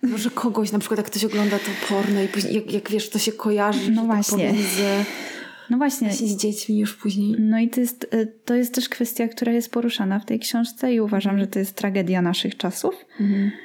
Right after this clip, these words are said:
Speaker 2: bo tak naprawdę my się programujemy, ym, interakcjami społecznymi.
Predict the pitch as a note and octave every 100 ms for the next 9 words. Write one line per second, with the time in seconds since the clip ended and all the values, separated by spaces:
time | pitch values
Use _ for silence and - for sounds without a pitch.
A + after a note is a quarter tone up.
0 | - - G3+ G#3 G#3 G#3 A3+ G#3 A3 G#3+
1 | A3 A#3 A3 A3 G3+ G3+ G3+ G3+ G3+ G#3
2 | G#3 C4+ - - F#3+ F#3+ F#3+ F#3 F#3+ -
3 | _ _ _ _ _ _ _ _ _ _
4 | _ - _ _ _ _ - A3 A3+ A3
5 | A3 - - G#3+ A3 G#3+ G#3+ - G3+ G3+
6 | - G3 E3+ F#3+